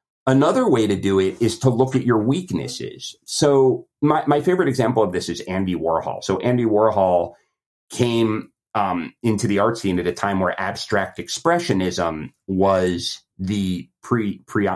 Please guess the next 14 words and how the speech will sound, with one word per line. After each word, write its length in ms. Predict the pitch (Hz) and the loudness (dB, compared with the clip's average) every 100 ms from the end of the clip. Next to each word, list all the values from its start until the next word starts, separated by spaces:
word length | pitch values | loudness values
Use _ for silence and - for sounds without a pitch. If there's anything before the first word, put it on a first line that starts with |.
| - - _ - | -6 -20 _ -10
you 200 | 90 - | -6 -2
know, 140 | - - | -2 -2
predominant 640 | 104 113 107 98 92 - | 0 0 0 -4 -6 -6
form 240 | 117 104 | -2 -2
of 80 | 101 | 0
art. 180 | 101 - | 0 0
And 160 | 110 135 | -2 0
the 80 | |
guys 260 | 131 139 135 | 0 0 0
who 100 | 139 | -2
created 400 | - 117 110 98 | 0 0 2 0
that 180 | 92 90 | -2 -2
were 100 | 92 | -2
very 440 | 110 104 101 92 | 0 0 -2 -4